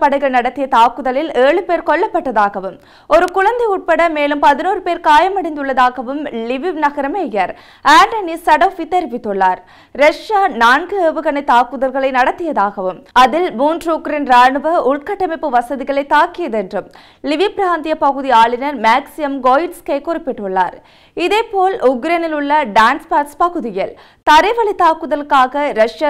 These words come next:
ராணுவம் பீரங்கிகள் உட்பட தனது பிற திறன்களை அதிகரித்து வருவதாக அமெரிக்க பாதுகாப்பு அமைச்சகம் தெரிவித்துள்ளது. கிழக்கு மற்றும் தெற்கு உக்ரைனில் ரஷ்ய போர் பிரிவுகளின் எண்ணிக்கை கடந்த வாரம் அறுபத்தி ஐந்திலிருந்து எழுபத்தி ஆறாக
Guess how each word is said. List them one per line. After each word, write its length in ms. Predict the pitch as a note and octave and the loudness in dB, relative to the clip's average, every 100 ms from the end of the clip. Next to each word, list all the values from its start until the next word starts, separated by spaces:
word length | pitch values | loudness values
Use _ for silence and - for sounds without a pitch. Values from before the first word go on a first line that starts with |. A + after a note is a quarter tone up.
| C4+ | 4
ராணுவம் 400 | C4 C4 D4 D4 | 4 2 -2 -2
பீரங்கிகள் 560 | F4+ G#4 G4 - D4+ C4+ | -2 -2 -4 -4 -4 -4
உட்பட 320 | B3+ C4+ C#4+ | -6 -4 -2
தனது 340 | D#4 C#4 C4+ D4 | -2 -2 -4 -4
பிற 200 | D#4+ D#4+ | 0 0
திறன்களை 400 | D#4+ D4 C#4+ C#4 | 0 -4 -4 0
அதிகரித்து 580 | - D#4+ D4 F#4 D#4+ D4 | 2 2 0 -6 -6 -4
வருவதாக 500 | D4+ G4 D4+ G3+ F#3+ F#3+ D3 - - - B3+ | -4 -2 -2 -2 -2 -2 -4 -8 -20 -2 4
அமெரிக்க 400 | C#4+ F#4 A#4+ A4 | 4 4 2 2
பாதுகாப்பு 600 | G4 D#4+ D#4 A4 G#4 F#4+ E4 | 4 6 6 2 -2 0 0
அமைச்சகம் 460 | C#4 C#4+ C#4+ D4 F#4 | -2 -4 -6 -4 -4
தெரிவித்துள்ளது. 640 | E4 A#3+ A#3 G3+ G3 F#3+ - - _ _ _ | -4 -6 -6 -4 -4 -4 -6 -10 _ _ _
கிழக்கு 360 | F#4 F#4+ A#4 A#4+ G#4+ | 2 4 4 2 -2
மற்றும் 300 | G4+ F4 G4 | -4 -6 -2
தெற்கு 340 | E4 D4 F4+ E4+ | -2 -2 -2 -2
உக்ரைனில் 420 | C4 D4 C#4+ D#4+ B3+ | 0 0 0 -2 -2
ரஷ்ய 340 | A#3 A#3 - D#4+ | 0 -2 -2 -2
போர் 240 | D4+ C#4 | 0 -2
பிரிவுகளின் 520 | D4 C4+ C#4+ C4+ C4+ A3 | -4 -6 -2 -2 0 0
எண்ணிக்கை 400 | A3+ C4 C#4+ E4+ | 0 -4 -6 -4
கடந்த 380 | F4+ D#4+ F#4 G#4 | 0 2 2 -2
வாரம் 360 | E4+ D#4 D#4 D4+ A3+ | -2 -2 -4 2 4
அறுபத்தி 360 | B3+ F4+ F4+ | 4 0 0
ஐந்திலிருந்து 760 | D4 D4 G#4 F#4 A3 G3 F#3+ F#3 - - - - | 2 2 -2 -4 -4 -4 -6 -6 -8 -16 -12 2
எழுபத்தி 400 | D#4 F#4 A#4 G4+ F4 | 4 4 0 4 6
ஆறாக 280 | E4+ G4 G4 | 6 6 2